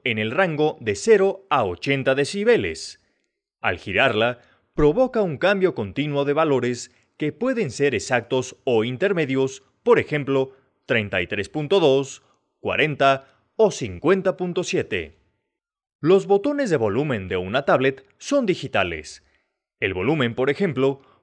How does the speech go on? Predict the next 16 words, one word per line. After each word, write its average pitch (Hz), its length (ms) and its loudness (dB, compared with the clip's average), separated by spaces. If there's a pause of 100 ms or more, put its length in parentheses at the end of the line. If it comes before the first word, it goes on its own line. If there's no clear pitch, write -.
puede 233 280 -2
estar 147 300 0
dividido 120 680 -2
cada 214 320 2
diez 123 280 0
decibeles. 131 800 -2 (320)
Por 107 160 -2
lo 87 140 -6
tanto, 120 480 0 (200)
en 156 200 0
un 226 180 0
rango 165 400 2
de 95 120 -4
cero 156 360 2
a 92 60 2
ochenta, 127 600 -2